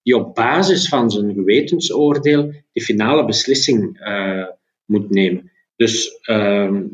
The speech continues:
in die, in die zin, eh, lever ik met dit boek inderdaad wegwijzers aan, eh, die, die hulpverleners, die patiënten, die burgers, eh, kunnen gebruiken.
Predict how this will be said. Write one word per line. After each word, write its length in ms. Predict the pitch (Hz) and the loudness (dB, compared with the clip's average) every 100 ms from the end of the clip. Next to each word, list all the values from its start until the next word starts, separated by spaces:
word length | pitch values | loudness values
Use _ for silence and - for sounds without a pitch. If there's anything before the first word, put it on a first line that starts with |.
| - | -2
in 180 | 123 | 0
die, 400 | - 156 170 170 - | 2 2 2 0 -4
in 180 | 117 104 | -4 0
die 160 | 131 | 0
zin, 480 | 156 160 160 - - | 2 2 2 0 -8
eh, 360 | 110 107 104 - _ | -6 -4 -4 -6 _
lever 400 | 110 123 127 127 | 0 2 4 2
ik 100 | 123 | 2
met 200 | 117 107 | 0 0
dit 180 | 98 - | -2 0
boek 240 | - - | -2 -2
inderdaad 720 | 120 110 92 110 127 - - - _ _ _ _ | -2 -2 0 0 0 -2 -6 -18 _ _ _ _
wegwijzers 880 | 101 135 135 156 156 151 151 - - | -2 -2 0 0 2 2 0 -2 -4
aan, 560 | 143 143 151 160 - _ | -2 0 -2 -4 -8 _
eh, 580 | 120 117 110 113 107 104 | -2 0 2 0 0 0
die, 360 | 117 110 107 - | 0 2 0 -4
die 160 | 104 95 | -6 0
hulpverleners, 760 | 131 143 - 131 131 135 117 | 0 0 -2 0 2 2 0
die 140 | 113 113 | -2 -2
patiënten, 600 | 98 - 117 123 120 107 | -4 -2 0 0 -2 -4
die 140 | 98 | -4
burgers, 580 | 104 123 - 120 - - _ _ _ | 0 0 0 -6 -8 -12 _ _ _
eh, 320 | - 107 104 104 | -4 -2 0 -2
kunnen 240 | - 117 107 | 0 0 2
gebruiken. 760 | 98 90 95 139 180 180 185 | -2 0 0 0 2 0 0